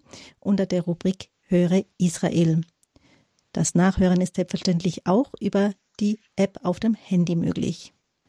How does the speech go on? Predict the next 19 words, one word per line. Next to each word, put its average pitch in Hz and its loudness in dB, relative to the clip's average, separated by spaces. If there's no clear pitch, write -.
Das 208 0
war 185 2
unsere 175 2
Bibelsendung 262 2
Höre 185 -2
Israel 202 0
hier 185 2
bei 170 0
Radio 165 -2
Horeb 190 0
Leben 185 0
mit - -2
Gott 254 0
zur 196 0
Vorbereitung 208 0
auf 156 0
den 180 0
kommenden 170 -4
Sonntag. 254 -12